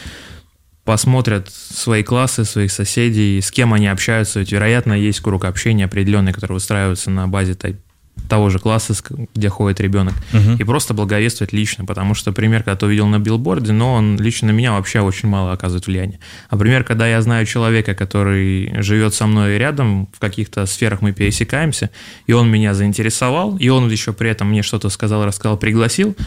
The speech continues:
Speaker 1: вот это наибольший отклик на меня окажет. То есть вот это влияние всей церкви, в том числе на детское служение, чтобы приводить неверующих ребят,
Speaker 2: Мгм.
Speaker 1: это вот будет иметь место.
Speaker 2: Если вдруг чудом кто-то нас слушает из тех людей, кто готов был бы отправить своих детей в воскресную школу,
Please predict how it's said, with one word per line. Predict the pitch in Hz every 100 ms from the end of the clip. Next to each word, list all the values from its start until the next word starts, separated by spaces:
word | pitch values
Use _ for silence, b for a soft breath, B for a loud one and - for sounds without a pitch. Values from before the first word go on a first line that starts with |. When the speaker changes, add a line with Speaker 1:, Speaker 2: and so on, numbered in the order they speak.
| B
Speaker 1:
вот | 113
это | 147 139 110
наибольший | 104 107 107 113 101 113
отклик | 117 104
на | 104
меня | 98 101
окажет. | 98 101 95 87
То | -
есть | 90 -
вот | 101
это | 95
влияние | 101 107 107 101
всей | 95 113
церкви, | 110 139 170 113 95 B B B B B _
в | -
том | 101 98
числе | 101 - 98
на | 95
детское | 95 - 98
служение, | - 98 113 135 101
чтобы | - 92
приводить | 98 98 95 98
неверующих | 95 92 95 - 107 -
ребят, | 101 98 104
Speaker 2:
Мгм. | 107
Speaker 1:
это | 104 - 98
вот | 101 - - -
будет | 113 101 95
иметь | 95 92
место. | 95 95 - - - -
Speaker 2:
Если | 117 127
вдруг | 113 127 151 - - 95
чудом | - 135 113 98
кто-то | - 104
нас | 101 95
слушает | - 135 - 95 -
из | 98 92 -
тех | - 104
людей, | 98 110
кто | 117 104 95
готов | 92 98 123
был | 95 95
бы | 92
отправить | - 104 92
своих | - 95
детей | 92 - 95
в |
воскресную | 87 - 98 98
школу, | - - 120 95